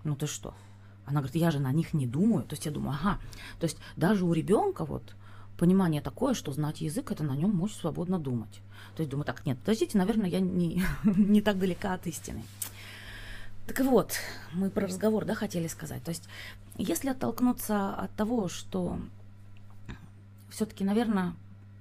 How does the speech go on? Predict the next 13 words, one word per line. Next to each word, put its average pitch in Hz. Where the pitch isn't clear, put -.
по-честному, 156
вот 135
по-честному, -
знать 180
язык — 165
это 147
вот 151
так 381
его 170
знать, -
думать 156
на 127
нем. 117